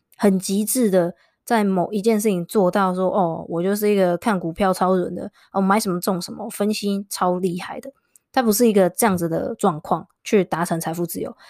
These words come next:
而是他是一个我们综合能力的表现上，在工作、学习能力、在投资的理解上都有很好的表现，你才有可能迈向这条路。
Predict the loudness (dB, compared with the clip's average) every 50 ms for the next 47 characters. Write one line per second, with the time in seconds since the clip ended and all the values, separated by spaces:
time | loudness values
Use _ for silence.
0 | -20 -20 _ _ 2 2 4 4 4 4 4 4 4 2 2 4 4 4 4 4
1 | 2 2 0 _ _ _ _ _ -2 0 2 2 2 2 2 2 2 2 2 0
2 | -2 -2 -2 -2 -2 -4 -2 0 0 0 0 0 -2 -2 -6 -8 -8 -6 -4 -4
3 | -4 -2 -2 -2 -2 -4 -8 _ _ _ _ _ _ -2 -2 0 0 2 2 2
4 | 2 4 2 2 4 4 4 4 2 -2 -2 -2 -2 -2 -2 -2 -2 -2 -2 0
5 | 0 0 0 0 0 0 0 0 0 -2 -2 -2 -2 -2 -4 -2 0 0 0 -2
6 | -4 -6 -8 -8 -8 -8 -8 -10 -10 -12 -14 _ _ 2 2 4 4 2 0 -2
7 | -4 -4 -4 -4 -6 -6 -8 -10 -8 -8 -10 -10 -12 -14 _ _ _ _ _ _
8 | _ -8 -8 -4 -2 0 0 0 -2 -4 -6 -6 -4 -2 -2 -2 -2 -2 -4 -4
9 | -4 -4 -6 -6 -8 -10 -8 -8 -8 -10